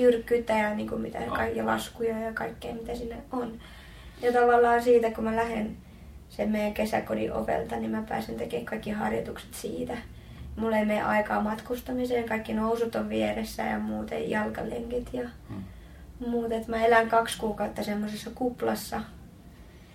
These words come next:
Speaker 1: Niin mä sanon sitä kuplaksi, koska se on semmoista syömistä, nukkumista ja reenaamista. Ja sit tavallaan siellä vuorilla niin mä maltan palautua. Että... Ja sit se on, niinku, ne ihmiset, ketä,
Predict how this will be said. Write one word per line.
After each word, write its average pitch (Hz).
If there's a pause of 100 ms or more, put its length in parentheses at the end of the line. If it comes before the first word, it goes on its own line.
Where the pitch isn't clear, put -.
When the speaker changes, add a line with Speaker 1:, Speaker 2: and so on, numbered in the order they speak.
(440)
Speaker 1:
Niin 226
mä 214
sanon 214
sitä 220
kuplaksi, -
koska 220
se 226
on 208
semmoista 196
syömistä, 214
nukkumista 233
ja 226
reenaamista. 220
Ja 220
sit 226
tavallaan 220
siellä 214
vuorilla 214
niin 214
mä 104
maltan 104
palautua. 226
Että... 247 (600)
Ja 277
sit 330 (320)
se -
on, 294
niinku, 285
ne 277
ihmiset, 262
ketä, -